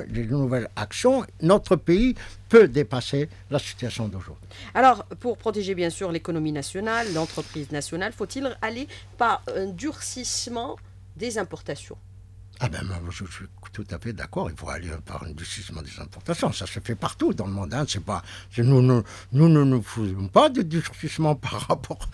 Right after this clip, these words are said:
Speaker 2: Mais
Speaker 1: aux
Speaker 2: est-ce
Speaker 1: grands
Speaker 2: qu'on peut
Speaker 1: pays en
Speaker 2: produire et
Speaker 1: développement.
Speaker 2: substituer à l'importation, vu
Speaker 1: Non,
Speaker 2: le
Speaker 1: mais
Speaker 2: potentiel de nos entreprises
Speaker 1: moi, je ne
Speaker 2: actuellement ?
Speaker 1: dis pas
Speaker 2: Dans l'agriculture, on arrive aujourd'hui, puisque l'abondance a fait que les prix n'aient pas augmenté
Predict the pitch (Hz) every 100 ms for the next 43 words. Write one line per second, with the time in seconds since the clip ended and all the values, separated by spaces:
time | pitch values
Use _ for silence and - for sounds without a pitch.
0 | - - 220 285 135 - - 359 262 -
1 | 170 - 185 - 196 135 - 196 208 214
2 | 170 143 156 165 151 - 180 - - 392
3 | 415 381 277 214 220 - 226 190 185 190
4 | - 190 226 240 330 330 220 233 175 190
5 | - 220 262 254 285 277 - 320 302 254
6 | 247 190 160 156 147 165 175 175 170 -
7 | 180 196 185 202 190 226 - 160 196 -
8 | 175 170 - 262 214 185 190 - 151 147
9 | 147 -